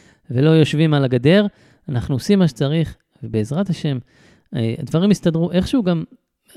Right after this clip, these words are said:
לא יודע, אני כ-, אני שם לב אצלי, איכשהו סוגר כל חודש וחודש, למרות המצב, אה, וההכנסות שירדו, והקדוש ברוך הוא מנהיג את זה, ומזמנים קשים אפשר להתפתח,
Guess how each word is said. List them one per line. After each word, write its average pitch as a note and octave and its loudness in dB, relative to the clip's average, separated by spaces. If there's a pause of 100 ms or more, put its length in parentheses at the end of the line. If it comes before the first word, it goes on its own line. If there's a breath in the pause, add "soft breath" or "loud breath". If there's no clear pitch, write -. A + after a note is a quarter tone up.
(100)
לא E3+ -8
יודע, F3 -2
אני D3+ 0
כ-, - -8
אני D3+ -2
שם D#3+ -2
לב E3 0
אצלי, G3 -2 (180)
איכשהו A3 -2
סוגר D#3 0
כל D3+ 0
חודש C3+ -4
וחודש, E3+ -4
למרות C3 -4
המצב, B2 -6 (500 soft breath)
אה, C3 -2 (600)
וההכנסות A#2+ -2
שירדו, C3+ 0 (600 soft breath)
והקדוש C#3+ 0
ברוך G#3 0
הוא G3 0
מנהיג E3+ 2
את D3+ -2
זה, A#2+ -2
ומזמנים B2+ -2
קשים G#3 0 (480)
אפשר D#3+ -2
להתפתח, D3 -2